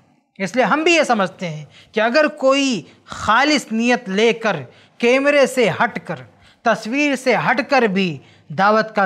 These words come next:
काम करना चाहे और अल्लाह बरकत दे, अल्लाह उसका साथ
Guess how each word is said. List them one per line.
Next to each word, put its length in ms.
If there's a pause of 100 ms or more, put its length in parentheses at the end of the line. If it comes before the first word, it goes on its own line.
काम 260
करना 360
चाहे 560 (340)
और 100
अल्लाह 300
बरकत 380
दे, 520 (140)
अल्लाह 260
उसका 280
साथ 280